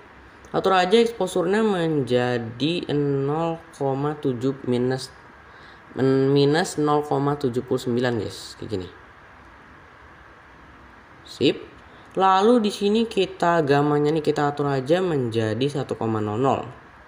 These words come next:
Lalu kita kembali, kembali. Pilih blend opacity, cari aja perbedaan, subtract. Kembali, kembali. Lalu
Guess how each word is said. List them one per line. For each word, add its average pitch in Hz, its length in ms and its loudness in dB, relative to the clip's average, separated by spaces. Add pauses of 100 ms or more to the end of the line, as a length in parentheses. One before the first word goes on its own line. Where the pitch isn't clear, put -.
(840)
Lalu 123 320 4
kita 120 320 -4
kembali, 113 560 0
kembali. 120 400 0 (720)
Pilih 240 220 4 (100)
blend 208 240 4
opacity, 160 640 0 (160)
cari 175 240 0
aja 170 320 2
perbedaan, 143 800 0 (160)
subtract. - 720 -8 (720)
Kembali, 92 320 -6
kembali. 101 300 0 (260)
Lalu 185 240 4